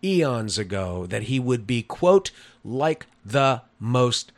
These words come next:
High." Isaiah fourteen fourteen. That's what this is all about. Now, considering the absolute hubris of Satan,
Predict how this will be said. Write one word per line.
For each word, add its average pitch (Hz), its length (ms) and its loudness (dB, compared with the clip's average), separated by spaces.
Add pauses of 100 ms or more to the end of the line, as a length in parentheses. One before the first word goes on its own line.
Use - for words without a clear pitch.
(160)
High." 92 680 -6
Isaiah 117 360 0
fourteen 131 440 -4
fourteen. 110 460 -6
That's 170 340 -4
what 131 300 -4
this 151 240 -2
is 135 260 0 (140)
all 156 260 6
about. 107 380 -4 (600)
Now, 139 80 -2
considering 185 640 2
the 135 240 -4
absolute 139 640 -2
hubris 117 640 -2 (100)
of 110 180 -8
Satan, 90 580 -6